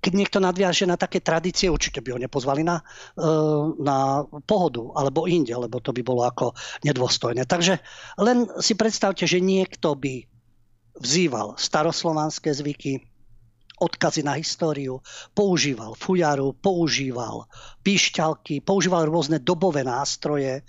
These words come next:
spieval v slovenčine o slovenskej histórii, o slovanskej histórii. No, tak takéto niečo. Ale Mongoli, hej, Mongoli môžu o Džingis Khanovi. To je v poriadku, to je, e,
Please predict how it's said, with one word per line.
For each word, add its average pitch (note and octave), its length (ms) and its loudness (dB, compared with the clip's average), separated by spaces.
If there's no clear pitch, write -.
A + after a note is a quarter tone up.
spieval A3 480 2
v - 80 0
slovenčine E3+ 800 2
o E3 160 2
slovenskej F#3 720 2
histórii, D3 640 -2
o E3+ 160 0
slovanskej F#3+ 800 2
histórii. F3 640 0
No, C#3 240 2
tak - 240 -6
takéto B2+ 400 -8
niečo. A#2+ 400 -4
Ale G#3+ 160 2
Mongoli, D4 400 4
hej, B3 320 0
Mongoli A3+ 400 2
môžu D3+ 400 0
o D#3+ 80 -6
Džingis C#3+ 400 -2
Khanovi. B2+ 400 -6
To A#3+ 80 4
je - 80 -4
v - 0 -
poriadku, G#3+ 400 2
to G3 160 0
je, F3 160 4
e, D3 60 -2